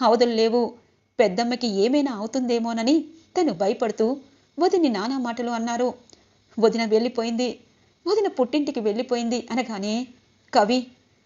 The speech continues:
అసలు కావ్య అక్క ఎప్పుడు ఏ తప్పు చేయదు. అలా చేసింది అంటే ఇంటి పరువు కోసమే కదా, కంపెనీ బజారుకొస్తుందనే కదా. ఎందుకు బావకి అర్థం కాలేదు?" అని అంటారు. "చూడు అప్పు, అన్నయ్యకి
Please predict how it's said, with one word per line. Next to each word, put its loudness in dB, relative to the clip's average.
అసలు 0
కావ్య 4
అక్క 0
ఎప్పుడు 4
ఏ 4
తప్పు -2
చేయదు. 0
అలా 4
చేసింది 2
అంటే 0
ఇంటి 6
పరువు 2
కోసమే 0
కదా, 0
కంపెనీ 2
బజారుకొస్తుందనే 0
కదా. 0
ఎందుకు 4
బావకి 2
అర్థం -2
కాలేదు?" 2
అని -2
అంటారు. -2
"చూడు 2
అప్పు, 2
అన్నయ్యకి 2